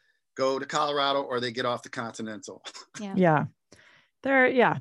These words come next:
Speaker 3: there are parallels for sure. I mean, California has the ocean. That's major, major, major.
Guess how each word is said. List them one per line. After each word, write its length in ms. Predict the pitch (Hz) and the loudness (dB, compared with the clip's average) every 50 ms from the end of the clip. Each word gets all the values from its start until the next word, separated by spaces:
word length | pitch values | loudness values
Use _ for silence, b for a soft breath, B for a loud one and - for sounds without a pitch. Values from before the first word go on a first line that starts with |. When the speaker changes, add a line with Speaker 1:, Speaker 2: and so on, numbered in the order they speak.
| - - | -4 2
Speaker 3:
there 140 | - 285 302 | 4 6 6
are 40 | 285 | 6
parallels 560 | 214 269 226 185 175 165 160 165 160 160 - | 6 4 4 6 4 4 2 0 -4 -6 -8
for 140 | - - 165 | -8 -8 -6
sure. 340 | 151 - 156 143 160 170 170 - | -4 -2 0 0 0 -2 0 2
I 100 | 202 208 | 4 4
mean, 160 | 214 214 214 | 4 4 4
California 460 | 208 208 208 214 202 233 220 208 202 | 4 4 4 4 4 2 2 2 2
has 100 | 196 170 | 0 0
the 160 | 147 165 151 | 0 0 0
ocean. 400 | 143 139 131 - 156 151 151 151 | 0 -2 -2 -4 -4 -4 -4 -4
That's 380 | 151 156 151 - - - - - | -4 -4 -4 -6 -6 -10 -10 -4
major, 880 | - 156 151 151 151 151 151 147 147 147 147 135 147 139 139 143 156 - _ _ _ _ _ - | -2 0 0 2 2 0 0 0 0 0 -2 -2 -2 -4 -2 -4 -4 -6 _ _ _ _ _ -6
major, 320 | 170 160 156 151 139 147 143 | -4 -2 -2 -2 -2 -2 -2
major. 420 | 160 147 143 139 156 160 151 | -2 -2 -2 -4 -4 -4 -6